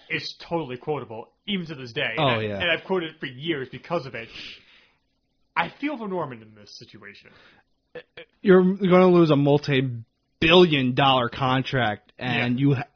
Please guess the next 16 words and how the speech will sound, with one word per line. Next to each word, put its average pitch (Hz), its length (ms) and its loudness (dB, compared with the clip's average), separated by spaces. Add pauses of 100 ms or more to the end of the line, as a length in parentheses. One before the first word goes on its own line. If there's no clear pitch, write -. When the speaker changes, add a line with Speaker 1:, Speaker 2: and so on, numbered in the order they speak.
(120)
Speaker 2:
and 127 260 -2
yeah, 131 280 0
you're 147 180 0
given, 151 320 0
like, 123 260 -4
all 156 220 6
the 151 100 -2
delays 147 500 2 (240)
have 131 260 -4
started 139 280 0
to - 100 -8
add 131 180 0
up, 139 200 2
and, 123 160 -2
like, 117 280 -4
now 139 600 0